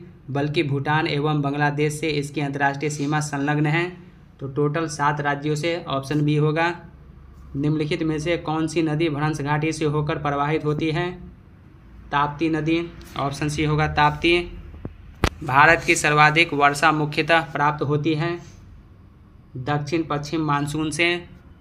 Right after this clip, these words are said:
निम्न में से कौन सा बांध नर्मदा नदी पर नहीं है? बाण सागर, ऑप्शन डी होगा। नर्मदा नदी घाटी परियोजना के अंतर्गत तीस वृहद,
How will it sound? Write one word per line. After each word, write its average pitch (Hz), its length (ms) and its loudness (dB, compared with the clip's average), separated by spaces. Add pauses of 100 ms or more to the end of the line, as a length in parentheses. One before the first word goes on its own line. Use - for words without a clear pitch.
(440)
निम्न 165 340 0
में 160 100 0
से 165 180 -4
कौन 160 300 -4
सा 170 140 -2
बांध 156 380 0
नर्मदा 151 500 -2 (340)
नदी 143 380 0
पर 165 220 -4
नहीं 147 300 0
है? 170 200 -2 (2000)
बाण 139 420 0
सागर, 156 560 -2 (280)
ऑप्शन 139 340 -2
डी 156 80 0
होगा। 160 380 0 (520)
नर्मदा 156 500 0
नदी 160 320 -2
घाटी 147 340 -2
परियोजना 147 500 -2
के 151 120 -6
अंतर्गत 147 640 -4 (380)
तीस 175 280 -4
वृहद, 160 600 0